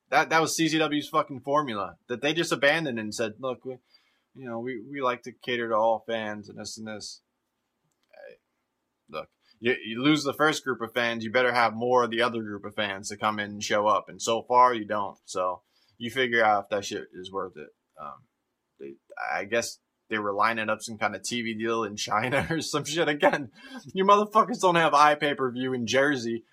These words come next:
where you run the fucking shows. And I know on one hand, it's like, all right,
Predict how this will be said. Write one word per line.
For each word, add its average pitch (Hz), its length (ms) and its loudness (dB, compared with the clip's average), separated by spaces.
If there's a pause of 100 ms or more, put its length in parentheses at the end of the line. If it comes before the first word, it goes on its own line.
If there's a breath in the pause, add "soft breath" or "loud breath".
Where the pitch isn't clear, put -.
where 127 160 4
you 135 160 0
run 151 240 6
the 131 80 -2
fucking 107 360 0
shows. - 500 -6 (360)
And 180 160 6
I 175 120 4
know 156 380 4 (280 soft breath)
on 143 200 4
one 143 180 6
hand, 131 260 0
it's 117 180 -4
like, 117 200 6
all 117 180 6
right, 87 240 -2